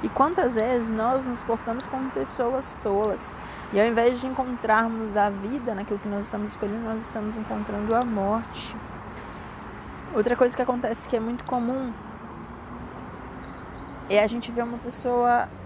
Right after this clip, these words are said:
alegre e por mais que essa pessoa nem seja tão bonita assim fisicamente, o coração dela, aquilo que ela,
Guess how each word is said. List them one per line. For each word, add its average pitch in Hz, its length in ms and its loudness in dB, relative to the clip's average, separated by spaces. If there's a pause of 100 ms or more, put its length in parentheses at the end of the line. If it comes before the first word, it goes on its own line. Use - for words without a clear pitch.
(140)
alegre 226 680 0 (160)
e 240 200 -6
por 269 80 -6
mais 285 180 -6
que - 80 -10
essa 320 140 -8
pessoa 285 640 2 (500)
nem 277 120 0
seja 285 260 0
tão 269 200 -4
bonita 254 380 -2
assim 254 380 -6 (340)
fisicamente, 233 760 0 (680)
o - 80 -4
coração 247 600 4 (120)
dela, 190 420 2 (1200)
aquilo 240 280 -4
que 254 100 -2
ela, 233 420 4